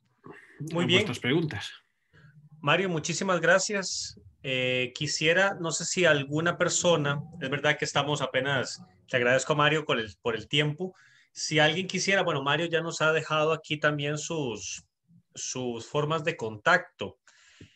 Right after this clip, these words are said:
Speaker 1: Si alguien quisiera
Speaker 2: Ujú.
Speaker 1: hacer alguna pregunta o algún comentario, si no, yo, yo tengo dos, pero si alguien quisiera hacer alguna pregunta, pues por favor, con toda confianza, eh,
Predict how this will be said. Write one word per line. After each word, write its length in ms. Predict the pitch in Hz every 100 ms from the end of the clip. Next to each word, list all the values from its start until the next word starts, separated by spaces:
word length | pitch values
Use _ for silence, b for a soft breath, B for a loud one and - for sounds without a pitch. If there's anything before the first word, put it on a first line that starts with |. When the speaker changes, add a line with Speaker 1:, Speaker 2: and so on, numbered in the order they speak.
| b
Speaker 1:
Si 220 | - -
alguien 220 | 147 160 180
quisiera 320 | 165 170 170
Speaker 2:
Ujú. 40 |
Speaker 1:
hacer 120 | 160
alguna 360 | 175 170 165 170
pregunta 460 | 160 151 160 156 175
o 100 | 143
algún 240 | 123 147
comentario, 540 | 151 165 170 175 170
si 180 | 180 139
no, 140 | 127 156
yo, 80 |
yo 140 | 165 156
tengo 260 | 180 165
dos, 360 | 165 202 147 -
pero 200 | 123 117
si 160 | 110 -
alguien 260 | 127 147 156
quisiera 600 | 160 - 156 160 156 -
hacer 400 | 123 113 - 135
alguna 300 | 147 147 151
pregunta, 460 | 156 151 151 165 -
pues 180 | 127
por 140 | - 127
favor, 380 | - 123 151 156
con 240 | 135 123
toda 260 | 135 147 151
confianza, 760 | 156 151 160 151 147 147 175 175 _ _ _ _ _ _
eh, 760 | 113 110 107 104 104 104 101